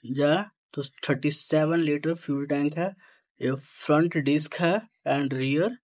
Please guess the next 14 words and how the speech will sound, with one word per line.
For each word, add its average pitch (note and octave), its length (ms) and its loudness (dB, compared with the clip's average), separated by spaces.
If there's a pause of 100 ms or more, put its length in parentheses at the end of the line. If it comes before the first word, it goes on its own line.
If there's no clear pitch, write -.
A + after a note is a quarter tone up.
(300)
डम B2+ 280 0
दे A#2+ 140 0
रखा B2+ 420 -2
है। C3+ 160 -6 (760)
जहाँ C#3+ 180 2
तक F3 140 0
माइलेज D3+ 340 2
की E3+ 80 0
बात D#3 180 2 (100)
किया D#3 120 2
जाए D#3 160 4
तो F3 300 -2 (360)
मैं, C#3 160 2 (920)
मैं, C#3 160 -4